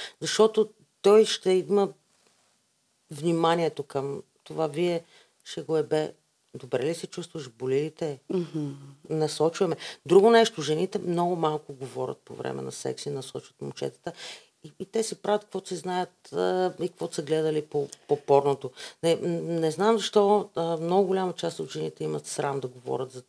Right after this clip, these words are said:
Speaker 1: за това. А сексът става по-добър, когато ти научиш партньора ти какво ти харесва.
Speaker 2: Чакай сега. Тук искаш да ми кажеш. Примерно аз съм си легнала с моето гадже и нещо се случва не както трябва да му кажа: „Не там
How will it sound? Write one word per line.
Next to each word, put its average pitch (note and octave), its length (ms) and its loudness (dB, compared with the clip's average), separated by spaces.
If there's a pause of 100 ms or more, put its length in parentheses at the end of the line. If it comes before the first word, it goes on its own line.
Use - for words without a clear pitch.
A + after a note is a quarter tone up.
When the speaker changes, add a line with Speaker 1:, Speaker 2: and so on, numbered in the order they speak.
(120)
Speaker 1:
за C3 180 -6
това. B2 340 -4 (420)
А B2+ 100 2
сексът G3+ 380 0
става G3 340 2
по-добър, E3+ 540 0 (340)
когато D#3+ 440 -4 (460)
ти F#3 140 0
научиш F3 460 -4
партньора D3+ 460 -4
ти F3 380 -4
какво - 320 -8
ти - 140 -14
харесва. - 200 2
Speaker 2:
Чакай - 160 -2
сега. - 280 -6 (180)
Тук - 200 6
искаш A3 200 4
да F3+ 60 6
ми F3 140 8
кажеш. C3+ 440 6
Примерно A#3 280 8
аз G#3 140 8
съм G3+ 120 0
си F#3+ 120 0
легнала F#3 240 6
с - 140 0
моето F#3+ 240 2
гадже F#3 260 6 (100)
и - 40 6
нещо F4 220 10
се B3 140 2
случва C#4 300 6
не A3+ 140 6
както G#3+ 220 2
трябва A#3+ 180 8
да A3+ 60 6
му A3 100 4
кажа: A3 220 2 (380)
„Не D4 360 10
там D4+ 240 10